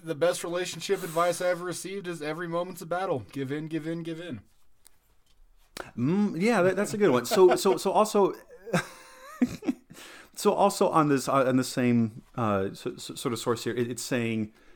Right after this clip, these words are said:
Speaker 2: that, so, oh, okay, so, so then, yeah, if, if that is the case, if seven out of ten problems, they're unsolvable, they're never gonna go away, what do you do? And it is, it's like you, you accept each other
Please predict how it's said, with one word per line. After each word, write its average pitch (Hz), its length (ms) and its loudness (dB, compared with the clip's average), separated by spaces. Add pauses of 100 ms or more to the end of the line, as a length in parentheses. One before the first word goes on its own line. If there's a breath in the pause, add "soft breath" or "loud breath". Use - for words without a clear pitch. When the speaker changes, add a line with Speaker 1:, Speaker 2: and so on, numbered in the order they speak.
(260 soft breath)
Speaker 2:
that, 123 400 0
so, 175 160 4
oh, 180 180 8
okay, 185 200 4
so, 120 240 0
so 127 220 -2
then, 123 240 4
yeah, 135 280 4
if, 131 160 -4
if 123 80 -10
that 135 160 2
is 131 80 -2
the 139 80 0
case, - 540 -6
if - 220 -6
seven 131 260 2
out 123 80 4
of 117 80 -2
ten 120 180 0
problems, 98 580 2
they're 101 420 -4 (960)
unsolvable, 104 640 4
they're 95 100 -4
never 95 180 -4
gonna 104 160 -2
go 104 120 0
away, 101 300 2 (380 soft breath)
what 131 240 2
do 147 80 -4
you 127 120 4
do? 175 440 4 (420 loud breath)
And 160 140 4
it 190 100 6
is, 196 260 8
it's - 140 -6
like 120 380 2
you, 127 640 4
you 123 260 0
accept - 640 -4 (380)
each 156 260 -2
other 120 480 6